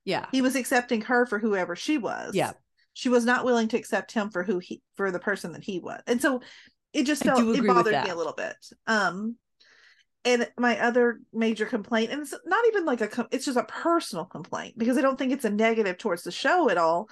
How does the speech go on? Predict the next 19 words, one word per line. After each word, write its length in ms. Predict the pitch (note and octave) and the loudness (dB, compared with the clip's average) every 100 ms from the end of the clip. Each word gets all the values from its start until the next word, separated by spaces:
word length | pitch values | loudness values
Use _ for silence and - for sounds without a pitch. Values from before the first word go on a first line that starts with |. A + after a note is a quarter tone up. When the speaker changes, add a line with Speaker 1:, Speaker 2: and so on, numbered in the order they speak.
| - _ - | -18 _ -2
Speaker 2:
I 60 | |
don't 120 | G4+ B4 | 2 2
even 100 | B3 | 0
think 160 | A3 | -2
what 100 | G3+ | -2
I 80 | F#3 | -4
just 160 | - - | -4 0
said 100 | A#3+ | 2
was 120 | F3+ | 2
a 20 | |
negative 280 | F3+ F3 D#3+ | -2 -2 -4
towards 260 | - F3 - | -4 -6 -4
the 40 | |
show. 140 | G3 | 0
I 80 | E3 | 0
think 180 | A3+ G#3+ | 0 -2
it's 140 | F3+ | -2
actually 280 | F3 - D#3 | -4 -4 -8
complex 720 | - E3+ E3+ E3 - - - | -4 -6 -2 -2 -2 -8 -18